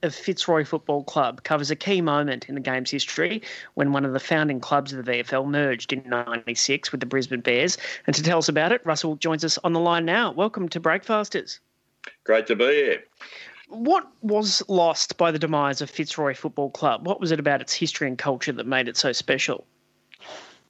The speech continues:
Speaker 2: Oh, look, uh, you know, Fitzroy was, was one of the founding members of the league, uh, back in eighteen ninety-seven. Uh, and actually,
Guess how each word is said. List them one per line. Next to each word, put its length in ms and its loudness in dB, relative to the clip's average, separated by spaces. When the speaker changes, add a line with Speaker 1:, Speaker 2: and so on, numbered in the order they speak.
Speaker 2:
Oh, 240 6
look, 380 2
uh, 560 0
you 60 -8
know, 200 -4
Fitzroy 680 -4
was, 260 -2
was 180 -8
one 160 -2
of 80 -4
the 120 -2
founding 540 -4
members 320 -6
of 160 -6
the 80 -4
league, 500 -2
uh, 360 -4
back 200 -2
in 80 -4
eighteen 320 0
ninety-seven. 800 0
Uh, 380 -4
and 120 4
actually, 380 2